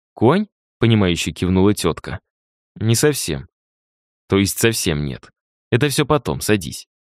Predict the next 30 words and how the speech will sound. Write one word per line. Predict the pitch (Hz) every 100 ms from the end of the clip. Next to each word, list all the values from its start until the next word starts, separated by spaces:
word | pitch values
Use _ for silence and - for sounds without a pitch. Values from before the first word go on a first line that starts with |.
| -
Васька | 117 196 180 - 120
нетерпеливо | 110 107 98 113 135 139
поглядывал, | 110 95 113 147 123 110 95
как | 95 -
я | 131 120
сажаю | 95 85 120 120 101
тетю | 107 - 110
Машу. | 113 80 - - _ _
Однако | 113 151 202 151
ни | 123
словом, | 104 143 175 202 165 110
ни | 87
каким-либо | 98 156 156 123 98
жестом | 90 156 190 - 147
своего | - 92 107 165
настроения | 160 - 110 101 135 147 151
не | 160
выразил. | 90 80 80 76 62 _ _ _
Это | 110 127 175
хорошо. | 175 175 165 - 69 - _ _ _ -
Значит, | 101 175 202 165 147
моя | 139 143 135
единственная | 90 78 - 78 73 73
родственница | 123 165 - 78 69 - 69
в | 71 82
иерархии | 113 175 151 123 107
Кьярда | 117 160 180 151 127
стоит | - 147 160
выше | 180 165 - -
Илариона. | 76 78 80 71 64 -